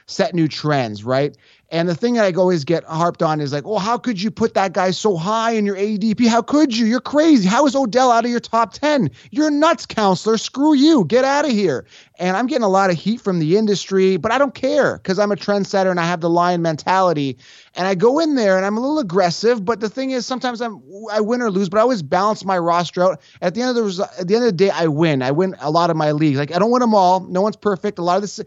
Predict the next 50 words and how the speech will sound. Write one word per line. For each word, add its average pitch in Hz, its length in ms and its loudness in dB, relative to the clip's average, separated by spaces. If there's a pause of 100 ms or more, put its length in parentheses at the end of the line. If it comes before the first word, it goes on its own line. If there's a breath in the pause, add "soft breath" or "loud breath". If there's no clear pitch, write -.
(180 soft breath)
stuff 185 160 -4
is 175 140 -4
subjective, 180 500 -2
but 185 100 -2
I 185 80 2
do 165 480 -6 (100)
a 165 100 0
lot 175 180 4
of 170 120 2
winning. 160 420 0 (240 loud breath)
So 214 320 0 (240)
again, 233 320 -2
it's 196 140 -2
just 208 120 -6
this 202 160 -6
mentality, 202 840 0
this, 175 260 -2
like, 180 140 0 (180)
it's 190 140 -6
kind 240 140 2
of 208 40 0
an 196 80 2
old 208 280 4
school 220 180 -4
mentality. 202 420 2
It's 175 120 0
like, 165 140 -2 (200 loud breath)
"Okay, 190 140 2
these 202 180 0
are 269 40 0
the 254 60 0
top 202 220 -4
finishers. 190 380 -2
Okay, 180 160 -4
now 190 120 -2
we 190 100 -4
gotta 233 140 0
draft 196 340 -2
them 220 100 -2
again 180 340 -2 (240 soft breath)
in 170 80 -4
the 180 80 -2
top 190 240 -2
ten 196 180 -2
again 190 300 0
because 170 260 -2
they 190 80 0
finished 185 280 -4
on 180 100 -4
top." 220 340 -2